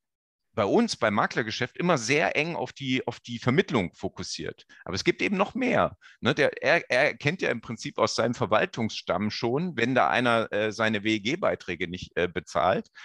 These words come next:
und er haut noch, äh, eine Mail hinterher mit Notverkauf und <laughs> niemand reagiert,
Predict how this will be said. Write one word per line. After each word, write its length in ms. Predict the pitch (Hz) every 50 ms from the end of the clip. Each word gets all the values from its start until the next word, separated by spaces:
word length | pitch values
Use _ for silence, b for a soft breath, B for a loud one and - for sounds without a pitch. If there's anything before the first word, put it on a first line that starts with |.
| B B B
und 240 | - - 113 - -
er 220 | 117 135 147 123
haut 260 | 117 139 170 190 - 143
noch, 240 | 131 131 - - - -
äh, 160 | 117 110 110
eine 160 | 107 104 107
Mail 240 | 98 104 - 175 185
hinterher 640 | 156 127 101 - 104 87 87 90 90 101 117 139 147 - -
mit 320 | - - 107 110 - -
Notverkauf 800 | 107 123 - 190 - - 107 - - 95 85 85 104 147 170 -
und 160 | - 113 110
<laughs> 0 |
niemand 520 | 104 120 - - - - - - - - -
reagiert, 460 | 131 131 123 120 127 180 185 -